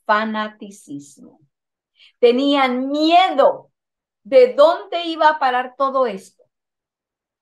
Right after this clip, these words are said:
No será diferente hoy día. No será diferente.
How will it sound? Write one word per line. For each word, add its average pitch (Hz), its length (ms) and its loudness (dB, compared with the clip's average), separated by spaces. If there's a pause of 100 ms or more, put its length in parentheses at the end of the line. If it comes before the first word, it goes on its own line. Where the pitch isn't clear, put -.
(120)
No 208 160 -6
será 214 320 0
diferente 247 640 -4
hoy 269 200 -14
día. - 260 -20 (880)
No 180 180 -14
será 208 360 -14
diferente. 175 500 -20